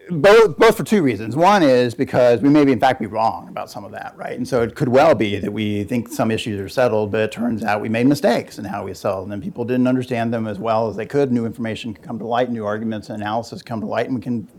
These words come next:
improve our understanding of those issues, um, if we're willing to have those conversations again. Um,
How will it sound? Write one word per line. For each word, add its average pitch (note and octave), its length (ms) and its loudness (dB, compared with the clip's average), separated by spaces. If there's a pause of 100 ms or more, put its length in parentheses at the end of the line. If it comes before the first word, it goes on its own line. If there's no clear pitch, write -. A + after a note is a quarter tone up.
(280)
improve D#3 460 -2
our C3 160 2
understanding C3+ 640 -4
of F#2+ 100 -8
those D#3+ 220 -10
issues, C3+ 440 -8 (420)
um, A#2+ 300 0
if C#3 140 2
we're C#3 80 4
willing C3 320 2
to A#2 80 0
have A2+ 320 -2
those A#2+ 160 -6
conversations A2 680 -6
again. A#2 440 -6 (720)
Um, A#2 440 -2